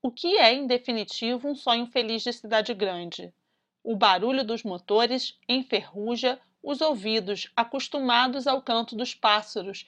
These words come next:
e o movimento interminável pode deixar confuso a quem só quer apreciar o pôr do sol. Em definitivo, o tempo passa mais devagar.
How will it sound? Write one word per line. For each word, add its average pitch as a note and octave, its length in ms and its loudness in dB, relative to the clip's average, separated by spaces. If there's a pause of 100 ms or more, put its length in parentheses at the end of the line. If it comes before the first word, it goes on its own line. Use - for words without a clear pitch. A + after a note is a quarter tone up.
(260)
e C4 80 2
o C#4+ 60 2
movimento B3+ 760 0
interminável C4 1040 0 (360)
pode B3 240 8
deixar G#3 460 0
confuso C#4 680 -2 (260)
a A#3+ 120 4
quem A#3+ 260 0
só C4+ 320 4
quer A#3+ 320 4
apreciar A#3+ 600 2
o A3+ 60 -4
pôr A3+ 200 -4
do A3+ 120 -6
sol. E3 440 -4 (1300)
Em C4 160 6
definitivo, G#3 920 0
o C#4+ 140 -2
tempo B3 360 2
passa A3+ 380 4
mais G#3+ 220 -2
devagar. G#3+ 600 0